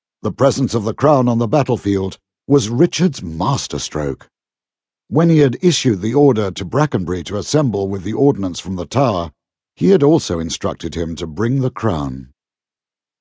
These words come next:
Brackenbury had told no one of the king's secret order. He personally collected it from where it was under guard with the rest of the crown's jewels in the White Tower.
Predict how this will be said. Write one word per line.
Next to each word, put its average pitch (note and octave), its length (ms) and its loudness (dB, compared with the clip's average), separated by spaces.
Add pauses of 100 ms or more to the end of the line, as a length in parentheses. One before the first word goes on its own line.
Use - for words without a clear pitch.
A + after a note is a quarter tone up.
(200)
Brackenbury G2 560 -2
had G2 180 -4
told A#2+ 300 0
no C#3+ 240 4
one A2+ 180 0
of F#2 140 -8
the E2+ 80 -8
king's G#2+ 320 -2
secret A2 360 -2
order. G#2 380 -2 (420)
He D3 160 2
personally A2+ 640 0
collected A2+ 520 -2
it F#2 120 -4
from G#2+ 220 -6
where A#2+ 180 2
it A#2+ 80 -2
was G#2+ 160 -6
under B2 220 0
guard G2+ 440 0
with F2+ 180 -8
the G#2+ 80 -4
rest C3 340 0
of D2 80 -12
the - 100 -12
crown's G#2 380 -4
jewels F#2 480 -2
in G2 120 -6
the G#2+ 80 -2
White G2 360 -4
Tower. G2 460 -2